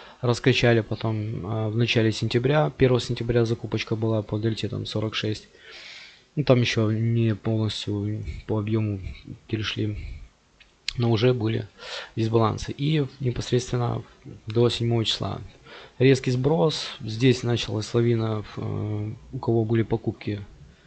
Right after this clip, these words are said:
селл-маркеты начали простреливать, и тут по-, полнедели,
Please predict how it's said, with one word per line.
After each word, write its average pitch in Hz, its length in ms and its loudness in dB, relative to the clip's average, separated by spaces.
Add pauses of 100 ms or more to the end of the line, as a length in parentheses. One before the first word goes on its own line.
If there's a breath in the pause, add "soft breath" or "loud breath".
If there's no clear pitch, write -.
(180 soft breath)
селл-маркеты 127 800 4
начали 120 380 -2
простреливать, 110 640 0
и 117 80 -4
тут 117 140 -8 (200)
по-, 123 120 2
полнедели, 120 840 2